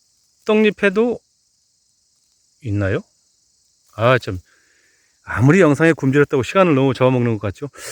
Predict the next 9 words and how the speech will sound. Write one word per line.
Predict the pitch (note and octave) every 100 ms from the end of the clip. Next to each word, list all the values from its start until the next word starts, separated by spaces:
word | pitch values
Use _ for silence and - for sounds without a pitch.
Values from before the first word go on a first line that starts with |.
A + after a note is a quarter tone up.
| -
하여튼 | G#3 G3+ A3
요, | G#3 G#3 F#3+
요 | F#3 F3+ F3 E3+
아주 | D#3+ D#3+
배추 | E3 D#3+ E3
한 | C#3
포기. | C3+ A#2 F2+ _ _ _ _ _ _ _ _ _ -
예, | C3+ A#2+ G#2+ A2
괜찮습니다. | D#3+ D3+ B2+ A2+ G2 E2+ -